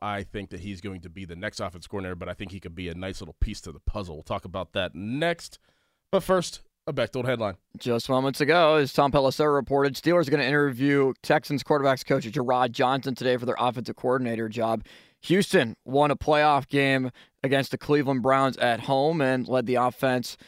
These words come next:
Speaker 2: with C J Stroud at quarterback. Stroud, one of the potential options to win N F L Offensive Rookie of the Year. Kansas City at Baltimore, A F C Championship game, three o'clock. Detroit, San Francisco, six thirty on Sunday.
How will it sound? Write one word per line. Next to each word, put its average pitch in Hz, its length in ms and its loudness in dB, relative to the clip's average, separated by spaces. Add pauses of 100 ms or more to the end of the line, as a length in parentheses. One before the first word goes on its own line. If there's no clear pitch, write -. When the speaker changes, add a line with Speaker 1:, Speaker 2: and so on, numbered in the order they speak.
(360)
Speaker 2:
with 127 540 0
C 147 200 0
J 131 200 2
Stroud 127 400 2
at 120 80 -4
quarterback. 127 480 0
Stroud, 117 380 0
one 117 160 -4
of 113 80 -6
the 117 80 -8
potential 123 480 -4
options 113 480 -4
to - 80 -10
win 113 260 -4
N 113 160 -4
F 110 180 -6
L 113 160 0
Offensive 113 680 -4
Rookie 117 380 -8
of 113 200 -2
the 107 100 -6
Year. 113 280 -2 (240)
Kansas 170 360 4
City 170 240 4
at 160 280 4
Baltimore, 139 500 2
A 143 240 4
F 160 140 2
C 160 320 0
Championship 156 680 2
game, 151 280 2
three 156 240 2
o'clock. 160 440 4 (300)
Detroit, 165 540 2
San 165 240 2
Francisco, 160 580 0
six - 400 -2
thirty 165 400 4
on 143 240 2
Sunday. 156 460 4